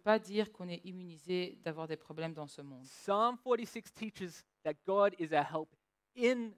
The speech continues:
Speaker 2: trouble.
Speaker 1: Le psaume quarante-six nous enseigne que Dieu est notre aide dans les problèmes,
Speaker 2: And
Speaker 1: dans la
Speaker 2: not
Speaker 1: détresse.
Speaker 2: Yeah, and not that he will exempt us from trouble.
Speaker 1: Et pas qu'il va nous exempter de la détresse.
Speaker 2: Just look at the trouble and chaos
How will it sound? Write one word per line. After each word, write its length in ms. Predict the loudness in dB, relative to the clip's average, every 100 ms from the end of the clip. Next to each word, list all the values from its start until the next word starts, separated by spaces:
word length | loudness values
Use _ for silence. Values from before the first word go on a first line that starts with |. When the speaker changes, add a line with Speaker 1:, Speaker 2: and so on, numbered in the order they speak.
| _
Speaker 2:
trouble. 380 | -6 -4 -4 -10 _ _ -18
Speaker 1:
Le 60 | -18
psaume 360 | -10 -4 0
quarante-six 680 | 2 0 0 -6 -12 -16 -16
nous 160 | -8 -4
enseigne 340 | -4 -2 -2
que 140 | -2 -4
Dieu 160 | 0
est 60 | 0
notre 280 | 0 -4 -2
aide 220 | -2 -2 -10
dans 240 | -4 -2 -2
les 120 | -4
problèmes, 520 | -10 -16 -12 -12 -14 -10 -6
Speaker 2:
And 60 |
Speaker 1:
dans 60 | 0
la 100 | 2
Speaker 2:
not 80 | 2 0
Speaker 1:
détresse. 440 | -6 -14 -16 -14 -8
Speaker 2:
Yeah, 160 | -8 -8
and 240 | -12 -6
not 200 | -4 -4 _ -4
that 120 | -4 -4 -20
he 60 | -16
will 180 | -16 -16
exempt 720 | -20 _ _ -6 -6 -6 _
us 160 | -20 -20 _ _ _ _ _ _ _
from 160 | _ _
trouble. 180 | _ _ -6
Speaker 1:
Et 100 | -2
pas 220 | 2 0
qu'il 160 | 0 -6
va 100 | -4
nous 240 | -6 -4
exempter 560 | -4 -4 -10 -8 -8 -6
de 80 | -6
la 120 | -8
détresse. 560 | -10 -14 -20 -20 -20 _ _
Speaker 2:
Just 400 | 6 6 6 0 -14 2
look 240 | 4 4 0
at 120 | -2
the 120 | 0 -2
trouble 480 | 0 4 6 6 0 -2
and 100 | -6
chaos 420 | -2 0 0